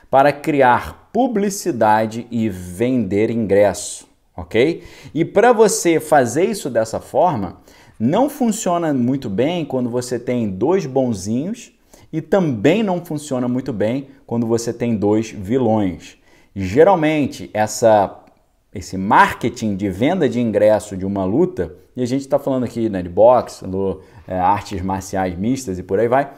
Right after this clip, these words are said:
sempre a publicidade forte vem quando você tem um bonzinho e um vilão, ok?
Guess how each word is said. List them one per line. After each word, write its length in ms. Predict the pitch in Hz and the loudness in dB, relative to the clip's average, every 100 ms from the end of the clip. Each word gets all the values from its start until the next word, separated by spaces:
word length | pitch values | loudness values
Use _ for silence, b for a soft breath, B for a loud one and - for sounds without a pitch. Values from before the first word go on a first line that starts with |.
| B B B | B B B
sempre 960 | - - - 214 254 254 247 240 285 _ _ _ | -16 -10 -4 -2 0 -2 -4 -6 -8 _ _ _
a 80 | - | -4
publicidade 640 | 143 139 139 147 117 131 131 | -2 -2 -4 -6 0 0 -2
forte 640 | - - 147 156 - 104 | -8 4 4 4 -4 -10
vem 420 | 90 113 139 156 B B | -4 -2 -4 -8 B B
quando 220 | 113 110 | -6 -4
você 340 | 107 110 - 107 | -2 -4 -4 -6
tem 220 | - 101 | -4 -4
um 120 | 101 | -2
bonzinho 600 | 104 139 117 95 113 143 - b b b | 0 0 0 -2 -2 -4 -8 b b b
e 160 | 101 90 | -12 -8
um 100 | 92 | -6
vilão, 440 | 87 139 110 82 80 _ _ _ _ _ _ | -4 -2 0 -2 -8 _ _ _ _ _ _
ok? 480 | 82 82 127 147 | -10 2 2 2